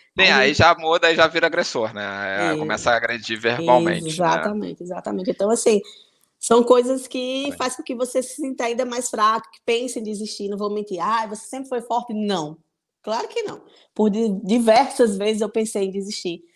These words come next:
Speaker 2: Dizer, "Vou voltar pra casa, será que tá valendo a pena eu passar
Speaker 1: Sim.
Speaker 2: por tudo isso? Eu tô vendo as minhas filhas crescerem, o tempo passar", porque a gente pensa que não, "Ah, caramba, mas foi só um ano e três meses." Mas um ano e três meses
Speaker 1: Mas
Speaker 2: pra
Speaker 1: é
Speaker 2: quem tem
Speaker 1: muito
Speaker 2: filho
Speaker 1: tempo.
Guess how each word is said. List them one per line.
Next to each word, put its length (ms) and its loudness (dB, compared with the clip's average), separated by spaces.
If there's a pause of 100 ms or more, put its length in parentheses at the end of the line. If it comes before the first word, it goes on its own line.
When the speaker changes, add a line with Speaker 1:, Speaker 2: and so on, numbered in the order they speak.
(200)
Speaker 2:
Dizer, 160 -10
"Vou 140 -4
voltar 280 0
pra 160 0
casa, 540 0
será 240 -2
que 60 -10
tá 120 -2
valendo 260 -2
a 60 -4
pena 500 -4 (300)
eu 100 -2
passar 280 0
Speaker 1:
Sim. 60 -8
Speaker 2:
por 120 -12
tudo 220 -6
isso? 420 -6
Eu 60 -4
tô 100 -4
vendo 160 -6
as 140 -4
minhas 200 -4
filhas 240 -4
crescerem, 840 0 (320)
o 100 -2
tempo 320 -2
passar", 680 0
porque 200 -6
a 20 -2
gente 160 -6
pensa 180 -8
que 80 -12
não, 100 -8
"Ah, 160 -8
caramba, 280 -6
mas 100 -12
foi 120 -8
só 180 -6
um 100 -8
ano 120 -8
e 20 -10
três 280 -2
meses." 440 -6 (480)
Mas 240 2
um 100 0
ano 140 0
e 40 -2
três 260 2
meses 160 0
Speaker 1:
Mas 100 2
Speaker 2:
pra 60 2
Speaker 1:
é 20 2
Speaker 2:
quem 80 0
tem 0 -
Speaker 1:
muito 200 -4
Speaker 2:
filho 220 2
Speaker 1:
tempo. 120 -8